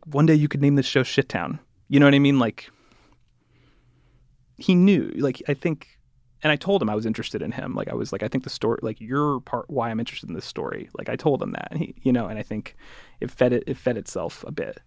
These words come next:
like, that dynamic where he would put on a bit of a show for me, you know? Um, and so, like, there's,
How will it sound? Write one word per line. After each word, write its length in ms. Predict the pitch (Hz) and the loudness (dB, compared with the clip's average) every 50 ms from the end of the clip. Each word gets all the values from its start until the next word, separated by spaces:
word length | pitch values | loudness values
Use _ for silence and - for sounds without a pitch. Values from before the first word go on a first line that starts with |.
| - - | -10 -10
like, 160 | - 98 - | -10 -8 -8
that 140 | - 95 90 | -10 -10 -8
dynamic 540 | - 104 104 104 104 95 98 90 - - - | -8 -8 -8 -8 -10 -10 -12 -14 -14 -16 -16
where 100 | 71 - | -14 -12
he 100 | 107 98 | -12 -12
would 220 | 92 - 147 - - _ _ _ _ _ _ _ _ _ _ _ _ _ | -12 -12 -14 -16 -20 _ _ _ _ _ _ _ _ _ _ _ _ _
put 140 | - - 117 | -10 -8 -6
on 160 | 117 113 110 | -6 -6 -8
a 40 | 104 | -8
bit 140 | 101 92 98 | -8 -8 -8
of 80 | - | -8
a 60 | 101 | -10
show 240 | - - - 101 110 | -8 -8 -8 -8 -8
for 140 | - - - | -8 -8 -8
me, 260 | - - - - - - - - - - | -8 -8 -8 -8 -10 -12 -20 -20 -12 -8
you 100 | 123 117 | -6 -4
know? 180 | 113 110 120 - - - - - _ - - | -4 -4 -6 -10 -14 -20 -20 -20 _ -20 -12
Um, 380 | - 127 117 107 117 151 170 - _ _ _ _ _ _ _ _ _ _ _ _ _ _ _ _ _ _ _ _ _ - | -8 -8 -6 -6 -4 -6 -6 -8 _ _ _ _ _ _ _ _ _ _ _ _ _ _ _ _ _ _ _ _ _ -4
and 140 | 139 127 127 | -2 -2 -2
so, 140 | - - 127 | 0 -2 -2
like, 200 | 120 113 - - | -2 -2 -4 -6
there's, 540 | - 127 117 - - - - - - - _ | -6 -6 -6 -6 -8 -12 -14 -14 -16 -18 _